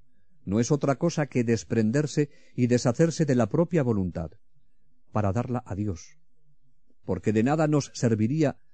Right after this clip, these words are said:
renunciar y dejarnos a nosotros mismos, si no fuese para unirnos perfectamente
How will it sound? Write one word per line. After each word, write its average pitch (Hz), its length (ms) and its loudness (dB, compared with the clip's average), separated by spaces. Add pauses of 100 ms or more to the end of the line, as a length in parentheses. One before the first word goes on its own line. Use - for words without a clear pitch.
(120)
renunciar 110 800 0 (360)
y 131 100 0
dejarnos 139 600 0
a 113 100 0
nosotros 107 460 -4
mismos, 87 580 -8 (720)
si - 180 -2
no 123 140 4
fuese 151 320 0
para 117 240 2
unirnos 117 480 0
perfectamente 147 920 -2